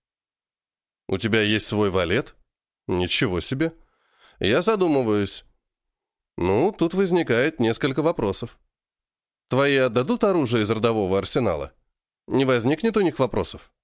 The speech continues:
«Да, отдадут», отмахивается казах. «Отец в курсе про охоту. С ним Степан поговорил и получил разрешение». Ого! Не ожидал от своего будущего отчима подобной прыти.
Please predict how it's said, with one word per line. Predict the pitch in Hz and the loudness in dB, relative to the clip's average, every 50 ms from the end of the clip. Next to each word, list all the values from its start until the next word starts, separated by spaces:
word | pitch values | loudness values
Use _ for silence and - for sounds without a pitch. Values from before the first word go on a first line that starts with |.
| _ _ _ _ _ _ _ | _ _ _ _ _ _ _
«Да, | - 101 - 214 285 320 311 247 | -2 0 0 2 2 2 2 2
отдадут», | 202 156 143 160 151 147 180 262 277 - - - - _ _ _ _ _ - | 0 2 0 0 0 2 0 -2 -4 -4 -10 -16 -20 _ _ _ _ _ -4
отмахивается | 113 110 131 139 156 151 - 156 147 143 131 - - | -4 0 0 0 0 0 0 0 0 0 -2 -2 -2
казах. | - 139 123 107 - - - _ _ _ _ _ _ _ _ _ _ _ _ _ _ _ | 0 0 0 0 -4 -6 -8 _ _ _ _ _ _ _ _ _ _ _ _ _ _ _
«Отец | - 226 233 233 277 269 - - | 0 0 2 2 0 0 0 -4
в | - - | -6 -2
курсе | - 247 233 - 269 220 | -2 -2 0 0 0 0
про | 220 214 202 165 | 2 2 2 2
охоту. | - - 123 104 - 85 76 _ _ _ _ _ _ _ _ _ _ - | 0 0 -4 -4 -4 -6 -12 _ _ _ _ _ _ _ _ _ _ -8
С | - - | -2 0
ним | 160 170 202 226 | 2 2 2 2
Степан | 185 - - 190 156 170 202 214 | 0 -2 -2 0 0 0 0 0
поговорил | 202 214 185 185 165 156 139 143 180 226 226 | -2 -2 0 2 2 2 2 2 2 0 0
и | 196 | 0
получил | 180 156 143 131 - - 190 226 226 | 0 0 0 0 0 0 0 0 0
разрешение». | 202 180 175 151 131 - - 143 175 208 208 175 113 87 - - _ _ _ _ _ _ _ _ _ | 0 0 0 0 -2 0 0 0 0 0 0 0 -2 -2 -6 -12 _ _ _ _ _ _ _ _ _
Ого! | - 131 123 92 95 104 110 123 127 - _ _ _ _ _ _ _ _ _ _ _ - | 0 0 0 0 0 0 0 0 -2 -4 _ _ _ _ _ _ _ _ _ _ _ -4
Не | - 98 104 120 | -2 0 2 2
ожидал | 151 180 170 214 254 214 220 202 180 180 | 2 2 0 0 0 0 2 2 0 0
от | 165 | -2
своего | - - 160 170 160 156 165 156 | -2 0 0 2 2 2 0 0
будущего | 147 151 143 151 139 - - 143 127 120 | 0 0 0 0 0 -2 -2 0 0 0
отчима | 131 165 185 - - 208 202 190 | 0 0 0 0 0 0 0 0
подобной | 190 196 156 135 131 123 143 156 | 0 0 0 0 0 0 0 0
прыти. | 156 170 147 123 - - 127 | 0 0 -2 -2 -2 -2 -4